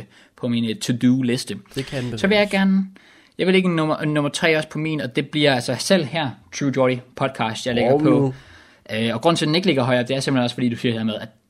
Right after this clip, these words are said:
Speaker 1: det er ikke så ofte, det kommer længere, og jeg
Speaker 2: Nej.
Speaker 1: føler også, at det ikke er sådan nødvendigvis mega spændende gæster. Altså, jeg føler, at den er gået sådan lidt, øh, den er stagneret en lille
Speaker 2: Ja,
Speaker 1: smule.
Speaker 2: det er den.
Speaker 1: I starten var det bare fedt, hvordan han gik fra, at det var sådan you-, YouTubers, du ved. Så havde han, øh,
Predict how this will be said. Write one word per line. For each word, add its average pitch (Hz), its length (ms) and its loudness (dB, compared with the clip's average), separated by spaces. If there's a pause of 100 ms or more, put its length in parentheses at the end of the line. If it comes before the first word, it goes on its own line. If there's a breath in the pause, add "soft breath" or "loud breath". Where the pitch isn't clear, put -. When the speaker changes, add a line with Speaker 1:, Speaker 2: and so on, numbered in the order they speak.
Speaker 1:
det 127 120 -6
er 165 60 2
ikke 170 120 -2
så 160 100 -4
ofte, 151 160 -6
det 139 80 -6
kommer 156 220 -2
længere, 135 240 -2
og 135 140 -8
jeg 139 100 0
Speaker 2:
Nej. 131 80 -6
Speaker 1:
føler 165 280 0
også, 143 380 -6
at 156 180 -8
det 151 60 -6
ikke 147 220 -6
er 151 80 -4
sådan 147 160 -6
nødvendigvis 135 520 -2
mega 139 240 -2
spændende 139 380 -2
gæster. 147 380 -6 (420 loud breath)
Altså, 139 180 -2
jeg 131 40 -2
føler, 170 200 -2
at - 40 -10
den 147 120 -4
er 147 40 -4
gået 147 260 -2
sådan 156 180 -6
lidt, 151 260 -6
øh, 135 120 -2
den 151 100 -4
er 151 60 -2
stagneret 156 500 -2
en 143 80 -2
lille 135 240 -2
Speaker 2:
Ja, 147 80 0
Speaker 1:
smule. 139 140 0
Speaker 2:
det 135 100 -10
er 135 60 -10
den. - 160 -16 (180)
Speaker 1:
I 156 60 -6
starten 160 380 2
var 127 60 4
det 123 100 0
bare 131 140 0
fedt, - 260 -4
hvordan 135 180 0
han 131 200 -2
gik - 180 -6
fra, 135 220 -2
at 120 80 -10
det 123 80 -4
var 113 60 -8
sådan 131 280 0
you-, 120 220 0
YouTubers, 131 600 -4
du 127 140 -6
ved. 113 320 -4 (440 loud breath)
Så - 160 -4
havde 127 240 -2
han, 107 320 -4
øh, 101 260 -10